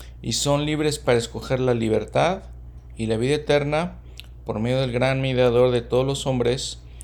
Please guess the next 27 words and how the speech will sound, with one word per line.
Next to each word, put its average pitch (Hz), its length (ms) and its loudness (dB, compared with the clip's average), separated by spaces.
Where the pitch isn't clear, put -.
o 113 100 0
escoger 113 360 -4
la 135 180 0
cautividad 117 680 2
y 135 60 0
la 131 120 2
muerte, 123 640 0
según 120 360 -2
la 127 140 0
cautividad 117 640 0
y 113 80 -2
el 107 100 -2
poder 110 300 -2
del 117 180 0
diablo, 113 540 2
pues 113 360 0
él 143 580 4
busca 120 440 -2
que 120 100 -4
todos 135 420 0
los 135 200 -2
hombres 113 460 0
sean 113 240 -2
mi-, 104 320 -2
miserables 107 880 -2
como 104 440 -2
él. 95 300 -2